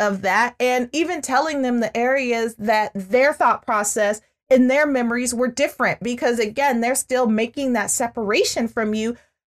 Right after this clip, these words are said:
as far as we don't think the same things, our thoughts are not the same, but at the same time, we can share in the same experiences and talk about them.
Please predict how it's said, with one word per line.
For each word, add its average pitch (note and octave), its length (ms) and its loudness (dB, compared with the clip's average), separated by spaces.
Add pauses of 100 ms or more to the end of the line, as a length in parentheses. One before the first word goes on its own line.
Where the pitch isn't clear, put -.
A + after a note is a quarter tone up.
(120)
as B3+ 200 4
far B3 320 2
as G#3+ 220 2
we A3 200 -2
don't D4+ 220 -2
think B3+ 160 -2
the B3 80 -6
same A3+ 280 -2
things, C4 340 -2
our F#3+ 100 2
thoughts A#3+ 300 -2
are D4+ 60 -2
not B3+ 200 0
the B3+ 100 -2
same, C4 380 -2 (240)
but B3+ 160 4
at A#3+ 140 0
the B3 80 -2
same A#3+ 240 0
time, C#4+ 320 0
we A#3+ 100 0
can A3+ 140 -2
share A#3+ 260 0
in A3+ 140 0
the A3 80 -2
same A#3 220 -2
experiences A3 920 -2
and G3+ 160 -4
talk - 540 -4
about F#3 400 -2
them. D#3+ 220 -4